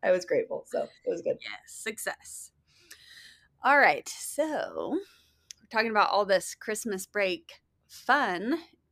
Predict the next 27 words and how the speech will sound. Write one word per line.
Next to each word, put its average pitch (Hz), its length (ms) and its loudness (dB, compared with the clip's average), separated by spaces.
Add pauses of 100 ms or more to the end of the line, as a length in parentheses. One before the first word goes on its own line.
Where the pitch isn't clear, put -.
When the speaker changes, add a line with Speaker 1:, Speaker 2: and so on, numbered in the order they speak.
(120)
Speaker 2:
And 180 580 0
today 190 300 -2
we're 220 100 -4
going 196 200 -4
to 190 60 -12
talk 180 180 -6
about 101 260 -6 (340)
New 220 200 0
Year's. - 460 -4 (460)
Um, 165 640 -4 (540)
in 214 120 -2
the 226 100 2
past, 180 580 4
we 180 140 -6
have 185 160 -2
done 175 220 0
episodes 180 640 -4
on 156 560 -2 (920)
goal 285 240 8
setting 233 680 0
or 160 440 -2
recommitting 160 600 -4
to 160 140 -8
a 156 60 -4
morning 240 400 -4
routine. 214 920 -6 (120)
And 165 580 -6